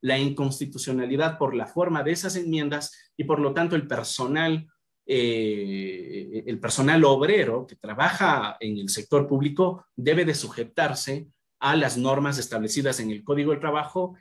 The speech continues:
y no a las normas establecidas en la Ley Orgánica de Servicio Público. Esa es la primera modalidad. La otra está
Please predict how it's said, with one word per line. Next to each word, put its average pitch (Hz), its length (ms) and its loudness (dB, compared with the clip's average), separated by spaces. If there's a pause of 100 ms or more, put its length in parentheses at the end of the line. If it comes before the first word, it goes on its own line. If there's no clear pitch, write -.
(140)
y 160 100 2
no 151 320 2
a 147 60 -4
las 120 160 -4
normas 123 340 -4
establecidas 117 680 -2
en 127 260 0
la 113 80 -4
Ley 117 260 0
Orgánica 117 720 -4 (240)
de 110 160 4
Servicio 107 480 2
Público. 98 380 -2
Esa 180 120 6
es 190 60 4
la 180 140 4
primera 143 260 2
modalidad. 104 560 -4
La 127 160 4
otra 196 280 6
está 160 420 -2